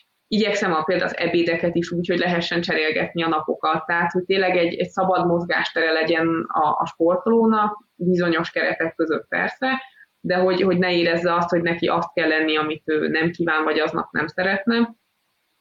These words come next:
Ö, ebből a szempontból én azt gondolom, hogy az étrendtervezés jobb, mert ha el is csúszik esetleg a sportoló, az az egy hét már az övé.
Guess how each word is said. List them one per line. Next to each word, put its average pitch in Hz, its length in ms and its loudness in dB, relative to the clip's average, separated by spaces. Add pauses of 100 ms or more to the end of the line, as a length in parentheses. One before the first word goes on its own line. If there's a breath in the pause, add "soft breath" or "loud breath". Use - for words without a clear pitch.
(120)
Ö, 160 380 2 (340 loud breath)
ebből 190 260 0
a 180 100 2
szempontból 180 460 0
én 175 100 2
azt 175 180 2
gondolom, 170 340 4
hogy 175 180 2
az 170 80 2
étrendtervezés 170 840 0
jobb, 175 200 2
mert 170 200 0
ha 175 80 2
el 190 120 2
is 196 120 0
csúszik 175 400 -4
esetleg 170 420 0
a 160 60 0
sportoló, 185 760 2
az 185 140 0
az 170 100 2
egy 175 180 0
hét 175 180 0
már 165 200 0
az 165 80 -2
övé. 156 380 0